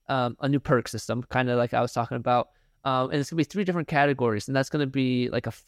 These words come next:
it can affect the way you drive, and, like, you have to pick it based off of, like, the terrain you're driving on. So, like, when you, like, you saw you're driving on, like, the, the dirt in the backyard, you probably want a car that can handle the dirt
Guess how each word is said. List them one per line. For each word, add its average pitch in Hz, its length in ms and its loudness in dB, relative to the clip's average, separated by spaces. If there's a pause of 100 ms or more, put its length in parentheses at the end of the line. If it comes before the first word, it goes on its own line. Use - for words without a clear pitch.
(160)
it 135 260 0
can 143 160 0
affect - 720 -2 (300)
the 131 60 -2
way 127 160 2
you 123 160 2
drive, 110 520 0
and, 107 200 -4
like, 107 220 -4
you 135 80 0
have - 60 0
to 127 140 -2 (440)
pick 165 180 2
it 143 180 0
based 127 260 0
off 113 240 2
of, 117 140 -10
like, 110 200 0
the 120 80 -4
terrain 120 480 0
you're 113 100 -2
driving 120 420 2
on. 110 320 -2 (300)
So, - 160 -4
like, 127 160 2
when 135 80 0
you, 127 140 -2 (120)
like, 135 140 -4
you 135 240 -2
saw 135 240 2
you're 127 220 2
driving 120 560 0 (680)
on, 120 340 0
like, 104 240 -8 (120)
the, 113 260 -6
the 120 120 -6
dirt 151 360 2
in 131 100 -4
the 127 80 -4
backyard, 131 680 2
you 127 340 -4 (140)
probably 123 200 4
want 120 220 0
a 107 60 -4
car 113 260 4
that 107 140 2
can 110 100 -6
handle 113 320 -2
the 113 120 -6
dirt 110 340 -4